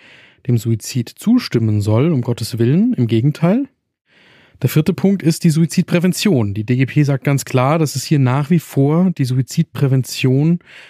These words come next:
die Aufgabe der Ärztinnen und Ärzte ist. Und schließlich dann soll man sich mit dem assistierten Suizid und der Frage, wie geht denn die Einrichtung, in der ich arbeite, damit um,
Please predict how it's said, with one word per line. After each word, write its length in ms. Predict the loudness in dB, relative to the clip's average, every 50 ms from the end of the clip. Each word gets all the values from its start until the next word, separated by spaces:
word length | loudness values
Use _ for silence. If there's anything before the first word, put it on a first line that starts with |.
| _ _ _
die 100 | -8 -4
Aufgabe 720 | 0 0 0 0 0 -2 0 0 2 2 2 0 0 -2 -4 _ _ _ _ _ _
der 100 | -6 -4 -4
Ärztinnen 500 | -4 -4 -6 -8 -6 -4 -2 0 0 -2
und 160 | -2 -4 -6
Ärzte 400 | -6 -6 -8 -10 -12 -18 -18 -18
ist. 400 | -18 -18 -18 -20 -20 -20 -20 _ _ _ _ _ _ _ _ _ _ _ _ _ _ _ _ _ _ _ _ _ _ _ _ _ _ _ _ _ _ _
Und 80 | -2 0
schließlich 680 | 2 2 0 2 2 0 -2 -2 -2 -6 -12 -16 -18 _ _ _ _ _ _
dann 460 | -2 0 0 2 2 2 0 0 -2 -6 -12 -20 -20 _ -4
soll 200 | -2 0 2 2
man 140 | 2 0 0
sich 220 | 0 -2 0 0
mit 440 | 0 0 0 -2 -8 -16 -18 -6 -2
dem 320 | 0 0 0 0 -2 -4 -6 _
assistierten 520 | -4 -4 -2 -2 -4 -4 -2 -2 0 0 0
Suizid 600 | 0 0 -2 -4 -4 -2 0 0 0 0 -2 -4
und 120 | -4 -4
der 80 | -4 -4
Frage, 400 | -2 -2 -2 -2 -2 -2 -2 -2
wie 140 | -4 -2 -2
geht 200 | -2 -2 0 0
denn 100 | -2 0
die 100 | -2 -2
Einrichtung, 500 | -2 0 0 0 0 -2 -2 -4 -4 -2
in 140 | -2 -2 0
der 180 | 0 -2 -2
ich 220 | -2 -6 -6 -8 -6
arbeite, 560 | -4 -2 -2 0 0 -2 -2 -2 -2 -2 -2
damit 380 | 0 0 0 0 -2 -2 -4 -4
um, 260 | -2 0 0 -2